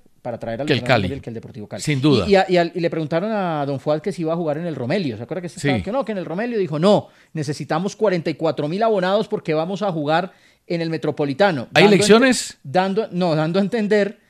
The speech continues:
Speaker 1: dando a entender que va a traer, como siempre, una,
Speaker 2: Va a traer
Speaker 1: una gran
Speaker 2: figuras,
Speaker 1: estrella,
Speaker 2: seguramente.
Speaker 1: una gran
Speaker 2: Y, y
Speaker 1: estrella.
Speaker 2: a, a Arias le van a traer jugadores importantes. Y la última, Cristiano Ronaldo subió una fotografía a las redes donde aparece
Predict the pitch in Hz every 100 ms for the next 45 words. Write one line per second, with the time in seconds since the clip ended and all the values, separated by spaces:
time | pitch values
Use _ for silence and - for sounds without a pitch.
0 | _ - 156 156 190 196 214 190 208 165
1 | 143 185 160 139 190 143 131 123 151 147
2 | 117 131 139 110 95 131 160 175 170 156
3 | 156 147 143 113 123 117 135 127 113 90
4 | 80 131 135 143 151 160 156 151 147 156
5 | 131 135 156 151 127 135 143 120 110 131
6 | 127 127 104 107 92 101 95 90 - 190
7 | 202 233 143 110 73 - _ - - -
8 | - 185 175 220 247 226 190 185 147 143
9 | 156 - 156 180 208 170 151 147 135 156
10 | 175 175 160 165 143 131 131 - - _
11 | _ _ _ 185 196 220 220 214 - 165
12 | 175 - 196 190 -